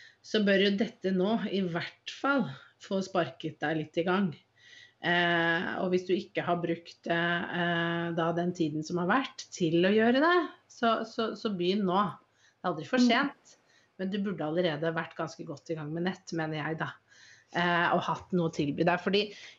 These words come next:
Speaker 1: igjen så ser man jo, ikke sant, jeg har jo flere, eh, kunder som, og bekjente som har trening ute, eh, eller har bootcamp hjemme hos seg, så må man stoppe det, ikke sant, på grunn av smittevernhensynene.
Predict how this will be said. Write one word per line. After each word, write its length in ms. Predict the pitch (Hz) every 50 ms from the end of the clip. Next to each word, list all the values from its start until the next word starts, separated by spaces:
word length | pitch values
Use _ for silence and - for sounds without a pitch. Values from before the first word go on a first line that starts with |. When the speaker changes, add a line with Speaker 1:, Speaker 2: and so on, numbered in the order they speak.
| _ -
Speaker 1:
igjen 380 | 226 220 214 214 226 262 311 320
så 140 | - - 285
ser 240 | - 233 185 160
man 160 | 165 165 165 185
jo, 80 | 208
ikke 100 | 247 240
sant, 220 | - - 254 254 -
jeg 80 | 240
har 160 | 226 220 214
jo 200 | 220 220 220 -
flere, 360 | 220 - - 202 202 202 208 214 220 202 -
eh, 480 | 208 208 214 196 208 - - - -
kunder 500 | 190 - 247 233 208 196 202 208 220 220 233
som, 360 | 220 - 226 214 208 202 220
og 100 | 208 202
bekjente 460 | 214 233 233 208 196 185 - - 208 208
som 480 | - 208 202 202 202 208 202 202 202
har 460 | 202 202 208 196 185 190 185 190 185 -
trening 540 | - - 220 196 170 160 160 190 285 392 403 403
ute, 400 | - 247 208 - - - 254 349 453 466 - - _ _ _ _ _ _ _ _ _ _ _ _ _ _ _ _ -
eh, 300 | 220 226 220 220 220 220
eller 180 | 214 214 214 214
har 140 | 196 208 185
bootcamp 500 | 180 233 277 269 - - 262 254 247 247
hjemme 240 | 254 247 247 220 208
hos 140 | 220 220 -
seg, 360 | - 214 214 226 247 247 - - - 240
så 140 | - - 285
må 120 | 294 294
man 140 | 294 320 294
stoppe 500 | - - 311 - - - _ - 196 170
det, 160 | 165 156 143 143 - - _ _ _ -
ikke 160 | 190 196 -
sant, 240 | 277 320 349 349 -
på 120 | - 294 226
grunn 320 | 196 175 170 156 151 156 165
av 120 | 190 190 -
smittevernhensynene. 1080 | 196 185 - - 151 151 139 156 156 156 156 156 - - 160 - - 135 143 151